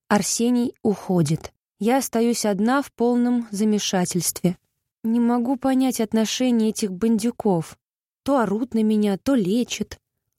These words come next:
Угрожают, а потом приглашают на завтрак. Или это такой план? Может, это намеренный абьюз вводит меня в заблуждение, чтобы я запуталась и потеряла бдительность?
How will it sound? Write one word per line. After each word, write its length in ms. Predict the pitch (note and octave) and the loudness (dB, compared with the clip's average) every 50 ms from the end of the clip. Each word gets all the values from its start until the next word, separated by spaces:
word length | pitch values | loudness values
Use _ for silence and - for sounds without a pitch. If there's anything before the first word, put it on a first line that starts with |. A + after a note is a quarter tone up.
| _ _ _ | _ _ _
Угрожают, 680 | A#3 G#3+ A#3+ B3 A#3+ G#3 A3+ C#4+ D4+ D4+ C4+ A#3+ - | 0 0 2 2 2 2 2 2 2 2 2 0 -2
а 40 | A3 | -4
потом 400 | - - G#3+ - B3+ C4 B3 G#3 | -4 -4 -2 -2 0 0 0 0
приглашают 720 | - - G#3+ A3+ G3+ A3 G#3+ G#3 - - A#3+ A#3 A3+ - | -2 -2 -2 0 2 0 0 0 0 0 0 0 0 0
на 120 | G#3 G3+ F#3+ | 0 -2 0
завтрак. 640 | E3 F3+ G#3 C4 B3 - - - G#3 - - - _ _ _ _ _ _ _ | 0 0 0 0 0 -2 -4 -4 -4 -4 -8 -16 _ _ _ _ _ _ _
Или 220 | - A#3 A3+ B3+ C4+ | -6 -4 -2 0 0
это 240 | C4+ C4+ - C4+ | 0 0 0 -2
такой 320 | B3+ - C4 - - B3+ A#3+ | -2 -2 -4 0 0 0 0
план? 440 | - - F#3 F3+ G3+ A#3+ C#4 D4+ - _ _ _ _ _ _ _ _ _ - | 0 -2 0 2 2 2 0 0 -4 _ _ _ _ _ _ _ _ _ -2
Может, 440 | A#3 B3 B3+ C4 B3 A3+ C4 A#3+ | 0 2 2 2 2 0 -2 0
это 200 | - C4 B3+ B3+ | 0 0 0 2
намеренный 580 | B3 B3+ B3 B3 B3 B3+ B3 B3+ B3 B3 B3 A#3+ | 0 2 2 2 2 2 2 2 2 2 2 2
абьюз 540 | A#3 A3 G#3 A#3+ A3+ D#4 F#4+ G4+ - - - _ _ _ _ _ | 0 0 0 0 0 0 0 0 -2 -6 -8 _ _ _ _ _
вводит 360 | G#3+ A#3 C4+ C4+ A#3 B3 - B3 | 0 2 2 2 2 2 0 2
меня 220 | A#3+ A#3+ A#3+ A#3+ | 2 2 2 2
в 60 | A3 | 0
заблуждение, 720 | G3+ A#3 A3+ G#3+ B3+ C#4 C4 A#3 A3+ - D#4+ D4+ C4 A#3 G#3+ | 0 -2 0 0 0 0 0 -2 -2 0 2 2 2 2 2
чтобы 280 | - - A#3 G#3 G3+ A3 | 0 -2 -4 -2 2 2
я 140 | A3+ A3+ | 2 2
запуталась 680 | G3+ F#3+ A3+ A3 - C#4 D#4 - - A3+ G#3+ G#3 - - | 2 0 -2 -2 0 -2 -2 0 2 0 0 2 0 -2
и 40 | - | -2
потеряла 500 | - G#3+ - - A#3+ B3 B3 A#3+ A#3+ A#3 | -2 -2 -4 -2 -2 0 0 2 0 0
бдительность? 840 | G#3+ G#3 - F#4 G4 - - F#3+ F3 E3+ E3 D#3+ - - - - | -2 0 0 0 0 0 -2 0 0 0 0 -2 -4 -8 -12 -12